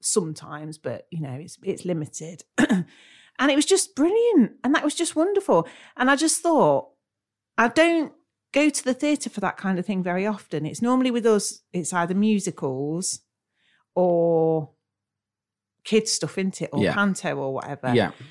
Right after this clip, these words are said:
Speaker 1: So it was really good. I really, really enjoyed it. And I bought his poetry book.
Speaker 2: Mm.
Speaker 1: And, um, I think I told you already, but one of my f-,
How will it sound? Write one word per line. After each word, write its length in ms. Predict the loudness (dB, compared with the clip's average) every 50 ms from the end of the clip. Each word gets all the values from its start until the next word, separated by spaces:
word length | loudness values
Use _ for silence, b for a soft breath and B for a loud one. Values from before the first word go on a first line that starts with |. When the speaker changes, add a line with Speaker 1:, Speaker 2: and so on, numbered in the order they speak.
| B B -4
Speaker 1:
So 180 | 0 2 4
it 100 | 4 4
was 120 | 2 0 -2
really 360 | 0 0 2 2 2 2 2
good. 240 | 0 0 -2 -2 -2
I 60 | -4
really, 640 | -6 -8 -10 -10 -10 -10 -8 -8 -8 -8 -8 -8 -8
really 300 | -6 -6 -6 -4 -4 -2
enjoyed 320 | -2 -2 -2 0 0 0 0
it. 40 | -2
And 100 | -2 -2
I 40 | 2
bought 200 | 4 4 4 2
his 100 | 0 -4
poetry 460 | -2 0 0 0 0 -2 -4 -8 -8
book. 420 | -4 -4 -2 -2 -4 -6 -12 -20 _ _ _ _ _ _ -12
Speaker 2:
Mm. 540 | -12 -10 -10 -10 -8 -8 -6 -6 -6 -8 -12 -6 -2
Speaker 1:
And, 340 | 0 0 2 2 0 0 0
um, 420 | 2 2 2 2 0 -2 -6 -10 _ _ _ _ _
I 60 | -6 -4
think 180 | -2 -2 -2
I 40 | 0
told 240 | 2 2 2 4 4
you 80 | 2
already, 300 | 2 2 0 0 -2 -2
but 140 | -4 -6 -4 -4
one 100 | -2 -2
of 60 | -2
my 80 | -2
f-, 160 | -4 -6 -10